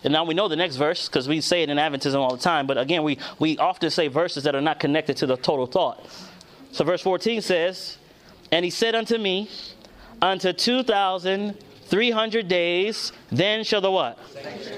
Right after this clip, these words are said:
Okay, so I have two numbers now given to me. So in Daniel chapter twelve, verse seven,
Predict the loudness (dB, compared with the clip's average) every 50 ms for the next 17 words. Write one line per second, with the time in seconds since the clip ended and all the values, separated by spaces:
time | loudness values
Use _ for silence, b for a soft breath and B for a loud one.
0 | -10 -8 -10 -10 -12 -12 -14 -14 -14 -14 -14 -14 -14 -8 -4 -4 -2 0 0 0
1 | 2 2 2 0 0 -2 0 -2 -2 0 0 2 0 0 2 0 0 -2 -2 -2
2 | 0 2 2 4 2 2 0 -2 -2 0 0 0 0 -2 -2 0 0 0 0 -2
3 | -6 -12 -20 -20 B B B B 0 2 2 2 2 0 0 0 -2 -2 0 0
4 | 0 0 0 0 0 0 0 0 0 0 0 0 0 2 2 2 0 0 -2 0
5 | 0 0 0 0 0 0 -2 -4